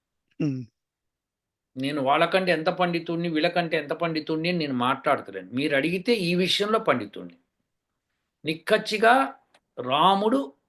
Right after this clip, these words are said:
Speaker 2: మాంసం తినలేదు అని ప్రమాణం చూపించాం మనం.
Speaker 1: అవును.
Speaker 2: చూపించిన తర్వాత కూడా నేను వెర్రి గంతులు వేస్తాను, మళ్ళీ దాన్ని మోకాలికి మ-, బోడిగుండికి ముడి పెడతానంటే అది నీ ఇష్టం, పెడుగు.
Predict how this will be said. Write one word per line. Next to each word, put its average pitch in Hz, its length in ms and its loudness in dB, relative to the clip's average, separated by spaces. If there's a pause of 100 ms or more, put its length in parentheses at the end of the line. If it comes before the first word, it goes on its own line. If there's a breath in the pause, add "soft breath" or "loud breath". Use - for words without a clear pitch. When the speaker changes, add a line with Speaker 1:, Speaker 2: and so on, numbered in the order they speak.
(120)
Speaker 2:
మాంసం 185 560 0
తినలేదు 170 840 2
అని 175 200 0
ప్రమాణం 185 640 4
చూపించాం 123 440 -4
మనం. 78 100 -20 (600)
Speaker 1:
అవును. 135 400 -2
Speaker 2:
చూపించిన 247 420 2
తర్వాత 233 440 6
కూడా 214 800 6 (280 soft breath)
నేను 214 180 0
వెర్రి 185 380 4
గంతులు 220 260 4
వేస్తాను, 208 520 2
మళ్ళీ 196 340 -2
దాన్ని 202 320 0
మోకాలికి 196 640 2
మ-, 190 160 -2
బోడిగుండికి 190 520 2
ముడి 185 180 4
పెడతానంటే 190 520 2
అది 220 120 0
నీ 190 120 -4
ఇష్టం, 160 260 -4
పెడుగు. 139 300 -2